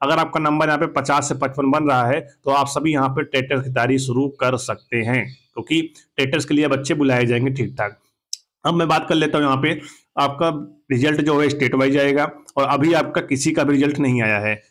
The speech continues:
लेकिन साथियों, जहाँ तक हमको यहाँ पे चांसेस मिला है, जहाँ तक हमको यहाँ पे जानकारी मिली है, वो यही मिली है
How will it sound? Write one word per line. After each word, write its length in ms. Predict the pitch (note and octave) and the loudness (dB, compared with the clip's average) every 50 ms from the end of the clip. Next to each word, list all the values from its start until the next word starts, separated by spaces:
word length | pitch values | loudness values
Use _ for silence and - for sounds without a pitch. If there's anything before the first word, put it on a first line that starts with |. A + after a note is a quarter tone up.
| _ - | _ 0
लेकिन 280 | C3 C3+ C#3+ C#3 F3 D3+ | 0 2 2 2 0 0
साथियों, 320 | D3+ D3+ D3 F3 F3 D#3+ | 0 0 0 0 0 0
जहाँ 220 | C#3 C#3+ B2+ D3 C3+ | 0 0 0 0 0
तक 100 | D#3 C3 | 0 0
हमको 240 | C3+ C#3 C3+ D#3 D3+ | 0 0 0 0 0
यहाँ 140 | C#3+ C#3 C#3+ | 0 0 0
पे 120 | D3 C3+ | 0 -2
चांसेस 420 | C3+ - C3+ C3 C3 C3+ D#3 C3+ C3+ | 0 0 0 0 0 -2 -2 -2 -2
मिला 220 | B2+ B2+ C#3 C#3+ C3 | 0 2 2 2 2
है, 260 | B2 C3 D3 C#3+ C3 - _ _ - | 2 0 0 -2 -6 -12 _ _ -2
जहाँ 180 | C#3+ D3 D3+ | 0 0 0
तक 100 | C#3+ D3+ D3 | 0 0 -2
हमको 240 | C#3 C#3+ C3+ D3+ D3 | -2 -2 0 0 0
यहाँ 120 | C#3+ C#3 | 0 0
पे 120 | C#3 D3 | 0 0
जानकारी 420 | C3+ C3+ C3+ C3+ C3 C#3 C3+ D3 D3 | 0 0 0 0 2 2 2 2 2
मिली 220 | C#3+ C#3 C#3 C3+ | 2 2 2 2
है, 60 | B2+ | 2
वो 120 | D3 C#3+ C3+ | 2 2 2
यही 140 | B2+ C3 D3+ | 2 2 2
मिली 220 | C#3+ C3+ B2+ B2 | 2 2 2 2
है 220 | A#2+ B2+ D3+ D#3 | 0 0 -2 -4